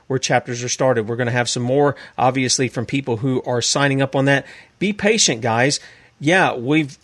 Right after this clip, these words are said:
we've come a long way here, and I think we can see, uh, a-, an immediate effect to this.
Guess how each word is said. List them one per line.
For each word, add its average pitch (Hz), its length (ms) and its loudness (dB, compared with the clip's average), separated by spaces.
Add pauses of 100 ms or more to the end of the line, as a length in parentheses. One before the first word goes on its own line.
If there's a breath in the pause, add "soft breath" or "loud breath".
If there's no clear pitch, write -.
(120)
we've 131 220 -2
come 180 160 0
a 185 60 2
long 165 300 0
way 156 200 0
here, 143 440 0
and 131 200 -4
I 175 180 0
think 185 280 -4
we 151 180 -2
can 165 440 -2
see, 117 640 -2 (640 soft breath)
uh, 139 420 0 (420)
a-, 139 200 -8
an 151 120 0
immediate 170 640 0
effect - 540 -4
to 131 80 -2
this. 98 280 -6